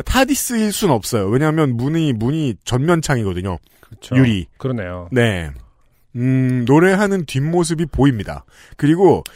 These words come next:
Speaker 1: 저 정도로 창이 넓으면 방음이 안 되기 때문에
Speaker 2: 음.
Speaker 1: 노래를 어떻게 부르는지 기침을 어떻게 하는지도 다 할 수 있게 생겼네요.
Speaker 2: 근데 굉장히 뭐랄까, 그, 그 전반적으로 컬러가 지금 다 그 메탈
Speaker 1: 네.
Speaker 2: 그 색이기 때문에
Speaker 1: 네.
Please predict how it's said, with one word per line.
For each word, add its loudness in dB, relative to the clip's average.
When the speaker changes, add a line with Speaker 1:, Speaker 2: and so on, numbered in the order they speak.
Speaker 1:
저 0
정도로 2
창이 -6
넓으면 -2
방음이 -2
안 0
되기 -2
때문에 -2
Speaker 2:
음. -12
Speaker 1:
노래를 2
어떻게 -2
부르는지 -4
기침을 -4
어떻게 -2
하는지도 -2
다 -2
할 4
수 -4
있게 -2
생겼네요. -4
Speaker 2:
근데 2
굉장히 4
뭐랄까, 0
그, -16
그 -2
전반적으로 0
컬러가 0
지금 -2
다 -2
그 -6
메탈 -2
Speaker 1:
네. 4
Speaker 2:
그 -4
색이기 -6
때문에 -4
Speaker 1:
네. 0